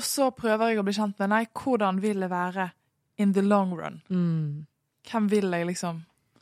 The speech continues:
Speaker 1: tiltrekke meg i livet? Og da må jeg jo
Speaker 2: Mm.
Speaker 1: være meg selv.
Speaker 2: Mm.
Speaker 1: Hva vil jeg tiltrekke meg?
Speaker 2: Mm.
Speaker 1: Ehm, så jeg prøver egentlig å bli kjent med meg selv i voksen person. Og det er en som, eh, prøver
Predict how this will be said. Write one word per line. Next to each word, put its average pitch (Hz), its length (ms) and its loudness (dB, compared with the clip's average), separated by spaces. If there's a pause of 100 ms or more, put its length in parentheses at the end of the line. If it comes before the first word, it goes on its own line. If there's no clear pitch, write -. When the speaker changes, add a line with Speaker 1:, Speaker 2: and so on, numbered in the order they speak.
(360)
Speaker 1:
tiltrekke 196 640 0
meg 180 160 -2
i 190 80 -2
livet? 190 320 0
Og 247 80 -4
da 240 80 2
må 202 160 4
jeg 185 80 2
jo 180 80 -2
Speaker 2:
Mm. 170 80 -4
Speaker 1:
være 170 240 -6
meg 170 100 -8
selv. 285 300 -2 (100)
Speaker 2:
Mm. 160 600 -2 (100)
Speaker 1:
Hva 240 240 4
vil 196 160 0
jeg 180 200 -2
tiltrekke 180 440 -10
meg? 196 320 -2 (160)
Speaker 2:
Mm. 180 180 -2
Speaker 1:
Ehm, 180 1300 -8 (160)
så 226 280 0
jeg 233 100 0
prøver 262 320 2
egentlig 240 240 0
å 220 80 0
bli 202 160 0
kjent 214 480 -2
med 170 240 -8
meg 185 340 -2
selv 180 380 -4
i 170 80 -2
voksen 180 480 -6
person. 185 380 -4 (420)
Og 214 160 2
det 240 320 4
er 208 400 2
en 190 140 -4
som, 170 420 -8 (380)
eh, 185 140 -4
prøver 185 340 -2